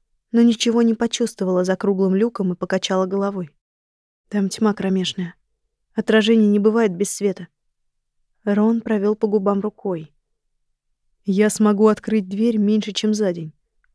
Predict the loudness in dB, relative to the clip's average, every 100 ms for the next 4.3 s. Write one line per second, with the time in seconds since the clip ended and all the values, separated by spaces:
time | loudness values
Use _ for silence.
0 | _ 0 2 2 2 2 0 0 2 4
1 | 2 0 0 0 -2 -4 -4 -6 -10 _
2 | _ _ _ _ _ _ _ 0 4 6
3 | 4 4 2 2 4 2 2 4 2 2
4 | 0 0 -4